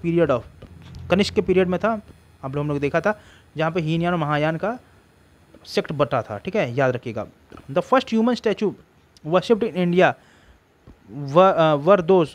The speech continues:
of, वो कौन था? बु-, बुद्धा का, ठीक है। In India, गौतम बुद्धा was worship first thought ideal by the Mahayana sect of Buddhism। महायान और हीनयान में आपको अंतर बताया था।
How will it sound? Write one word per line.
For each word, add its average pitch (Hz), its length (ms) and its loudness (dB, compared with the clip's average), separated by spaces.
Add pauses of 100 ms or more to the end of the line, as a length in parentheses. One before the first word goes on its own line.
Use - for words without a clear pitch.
of, 208 260 0 (200)
वो 165 100 -2
कौन 202 240 0
था? 240 200 2 (360)
बु-, 156 200 -2 (100)
बुद्धा 151 320 2
का, 120 120 -2
ठीक 175 180 -4
है। 143 240 0 (220)
In 202 80 -2
India, 220 320 4
गौतम 196 340 2
बुद्धा 214 200 2
was 226 140 4
worship 196 320 0
first 226 320 -4
thought - 380 2
ideal 135 320 0 (480)
by 165 80 4
the 185 160 2
Mahayana 170 440 2
sect 160 160 -4
of 131 100 -6
Buddhism। 117 340 -4 (760)
महायान 170 400 -2
और 202 100 -4
हीनयान 180 360 -4
में 196 80 -2
आपको 190 160 -4
अंतर 170 220 0
बताया 160 280 0
था। 214 140 -4